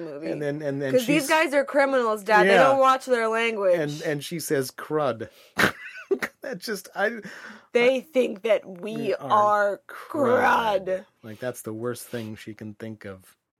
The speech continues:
Speaker 2: They come up with the elaborate plan of leading the xenomorph into this, uh,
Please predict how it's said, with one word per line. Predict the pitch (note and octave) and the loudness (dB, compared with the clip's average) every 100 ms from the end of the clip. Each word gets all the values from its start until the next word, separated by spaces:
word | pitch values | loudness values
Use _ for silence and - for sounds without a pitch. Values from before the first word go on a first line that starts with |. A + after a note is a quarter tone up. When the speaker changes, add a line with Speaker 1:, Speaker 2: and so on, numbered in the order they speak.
| _ _ | _ _
Speaker 2:
They | C3+ | -8
come | C3+ D#3 | -4 0
up | E3 E3 | 0 0
with | D#3 - | -6 -6
the | C#3 C#3 | -6 -6
elaborate | B2+ B2+ C3 C3+ C3+ B2 - - _ _ - | -4 -2 -2 0 2 2 0 -18 _ _ -8
plan | - C3 B2+ B2 A#2 A#2 - | -2 -2 -2 -4 -6 -12 -12
of | B2 A#2 A2+ - _ _ _ _ _ _ _ _ - | -8 -8 -10 -18 _ _ _ _ _ _ _ _ -12
leading | A#2+ B2+ C3 B2+ A#2 | -8 -4 -4 -6 -8
the | A#2+ A#2 B2 | -10 -10 -12
xenomorph | B2 G#2+ B2+ A#2+ A#2+ A#2+ A2+ - | -14 -12 -8 -8 -6 -8 -8 -12
into | C3+ A#2 A2+ | -14 -12 -12
this, | G#2 - - | -14 -14 -14
uh, | A2+ G2+ G2+ | -14 -12 -14